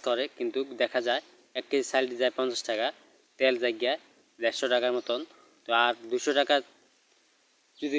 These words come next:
রুজি করে তাহলে তেল, তেল চাইলে তো টাকা শেষ হয়ে যায়, তাহলে ফেরার টাকা আনবো কোন থেকে?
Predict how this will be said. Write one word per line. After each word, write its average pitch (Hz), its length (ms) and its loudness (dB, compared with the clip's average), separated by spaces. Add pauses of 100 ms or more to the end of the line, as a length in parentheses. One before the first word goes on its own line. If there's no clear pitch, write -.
(100)
রুজি 147 300 -2
করে 127 140 -2 (120)
তাহলে 123 200 0 (260)
তেল, 139 200 4 (520)
তেল 147 140 6 (100)
চাইলে 139 280 4
তো 156 40 2 (120)
টাকা 135 220 4
শেষ 123 160 -4
হয়ে 113 100 -6
যায়, 110 120 -6
তাহলে 113 220 -2
ফেরার 120 280 -2
টাকা 123 220 0
আনবো 113 200 -2
কোন 110 160 -6
থেকে? 95 180 -12